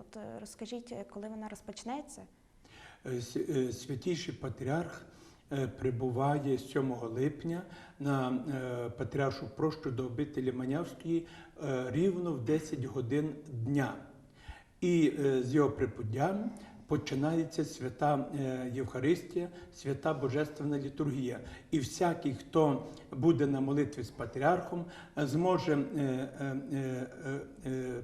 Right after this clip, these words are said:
Speaker 2: принести покаяння, тобто сповіді Богові, і причаститися, е, безкровної жертви тіла і крові Господньої, того тіла і крові, про яке Господь сказав:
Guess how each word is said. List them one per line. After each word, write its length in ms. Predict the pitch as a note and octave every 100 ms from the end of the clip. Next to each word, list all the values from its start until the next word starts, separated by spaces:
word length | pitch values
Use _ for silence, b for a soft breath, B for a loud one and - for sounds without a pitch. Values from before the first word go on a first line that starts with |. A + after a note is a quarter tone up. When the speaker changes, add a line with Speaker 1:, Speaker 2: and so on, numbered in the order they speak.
| -
Speaker 2:
принести 500 | D#3 D#3+ D#3 - -
покаяння, 840 | - - C#3 C3 D3+ E3 E3 F3 B B -
тобто 340 | D3+ - C3+
сповіді 560 | - - D#3 D3+ D3+ D3
Богові, 540 | C3+ D#3+ D3+ D3+ D#3+ B B B -
і 200 | G#3 A3
причаститися, 1040 | A3 - D3 - C3 - F3 F3+ E3+ - E3 E3 D#3
е, 280 | C#3 C#3 C#3 -
безкровної 800 | C3 D3 - D3+ E3 D#3+ D#3 C#3
жертви 600 | A2+ F3 E3 - - B2 - B -
тіла 380 | - F#3+ F#3+ F#3+ D#3
і 80 |
крові 380 | C#3 D#3 D3+ D3
Господньої, 960 | C#3+ C#3+ - D3+ A#2+ B2+ A2 A#2 A#2+ - B B
того 280 | - E3+ D3+
тіла 380 | - - G3 F3
і 160 | D3 C3+
крові, 480 | - D#3 G3 A3 - B B -
про 160 | D3
яке 400 | C#3+ C3+ C3+ E3
Господь 420 | D#3+ C#3+ - D#3 -
сказав: 560 | D3 B2+ C#3 A2 G#2